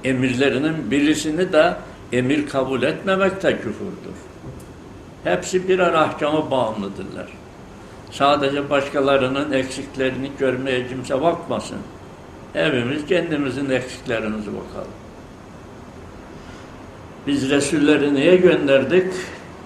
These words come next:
İlla mübeşşirin ve munzirin. Müjdeci gönderdik. Yani Allah'ın emirlerini yerine götürenlere cennetle müjde, Allah'ın <clears throat> yasaklarını işleyenlere de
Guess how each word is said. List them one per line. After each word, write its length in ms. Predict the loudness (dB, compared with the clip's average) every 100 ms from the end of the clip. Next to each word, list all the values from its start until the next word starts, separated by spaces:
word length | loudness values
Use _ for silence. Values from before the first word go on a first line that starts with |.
| -10
İlla 420 | -4 2 4 4 4
mübeşşirin 1120 | 0 2 2 0 -2 2 4 4 4 2 -2 -8 -14 -16 -8
ve 100 | -4
munzirin. 1000 | -2 0 -2 -2 0 0 0 0 -2 -4 -8 -14 -16 -18 -18 -18 -16 -6
Müjdeci 540 | -2 0 2 2 0 -2
gönderdik. 680 | -2 -2 -2 -4 -4 -4 -4 -10 -6
Yani 260 | -4 -4 -6 -8 -12 -8
Allah'ın 500 | -4 0 2 0 0
emirlerini 840 | -2 -2 -2 -2 -4 -4 -4 -4 -2
yerine 360 | -2 -2 -6 -6
götürenlere 680 | -6 -6 -6 -6 -4 -4 -4 -6
cennetle 560 | -2 -2 0 -2 -4 -4
müjde, 560 | -2 -4 -4 -2 -2 -4 -10 -16 -18 -18 -16 -4
Allah'ın 720 | -2 0 0 0 0 -2 0
<clears throat> 1000 | -2 -2 -4 -6 -14 -18 -18 -18 -16 -6
yasaklarını 840 | -2 -2 -2 -2 -2 -2 -2 -4 -6
işleyenlere 840 | -4 -6 -4 -4 -2 -2 0 -2
de 100 | -4